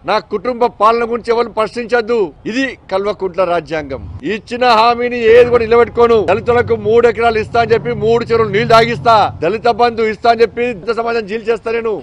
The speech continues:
నిరుద్యోగులకు ఉద్యోగాలు ఇస్తా, నోటిఫికేషన్ ఇస్తా అని చెప్పి ఇయ్యా, మోసం చేస్తా, నిరుద్యోగ భృతి ఇయ్యా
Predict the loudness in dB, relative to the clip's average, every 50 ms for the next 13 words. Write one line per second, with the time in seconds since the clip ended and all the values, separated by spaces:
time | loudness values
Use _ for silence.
0 | -6 -6 -6 -4 0 0 2 2 2 0 -2 -6 -2 0 0 2 2 0 -2 -6
1 | -2 -2 0 0 0 0 -2 -2 -2 -2 -4 -4 -4 -6 -8 -6 -4 -4 -2 -2
2 | -2 -4 -4 -6 -10 -4 0 2 2 2 2 0 -6 -10 -10 -8 -8 -8 -6 -6
3 | -6 -6 -4 -4 -4 -4 -4 -4 -6 -4 -2 -2 -2 -2 -4 -6 -8 -8 -4 -2
4 | 0 0 0 0